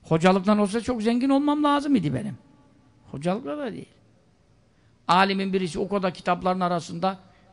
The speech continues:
"Yahu," diyor, "şu cahil adam şu kadar para bulmuş, ben bu kadar okudum, kitapları yuttum, zor geçiniyorum." diye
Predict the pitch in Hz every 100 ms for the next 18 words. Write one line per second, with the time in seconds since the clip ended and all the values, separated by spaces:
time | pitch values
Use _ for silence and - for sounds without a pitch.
0 | _ _ - _ 175 220 208 196 180 175
1 | - 240 196 202 196 185 175 160 - 220
2 | 202 190 151 175 190 175 170 185 - -
3 | _ _ - 226 220 220 202 202 180 190
4 | 175 - 208 196 208 196 175 - 196 202
5 | - _ _ _ 196 214 185 - 170 160
6 | 156 175 151 175 254